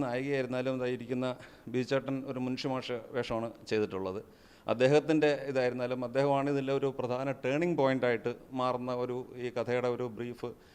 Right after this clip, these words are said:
ലാസ്റ്റിൽ ക്ലൈമാക്സിന് മുമ്പായിട്ട് പറയുന്ന ഒരു കഥാപാത്രമാണ്. ആ കഥാപാത്രം പോലും നമ്മൾ ഉദ്ദേശിക്കുന്നതിനേക്കാൾ കൂടുതൽ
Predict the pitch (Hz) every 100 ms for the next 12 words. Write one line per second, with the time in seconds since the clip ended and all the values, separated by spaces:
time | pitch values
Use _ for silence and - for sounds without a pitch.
0 | - - - 120 123 127 123 - - -
1 | 120 120 120 120 131 123 117 117 120 110
2 | 117 113 120 123 120 120 - - - 127
3 | 117 117 117 113 - 113 107 92 98 98
4 | 127 170 185 - - - - - - 127
5 | 135 135 139 143 143 113 107 120 - -
6 | - - - - - 131 151 175 202 214
7 | - 151 139 165 175 180 170 180 180 175
8 | 170 170 175 - 147 165 196 185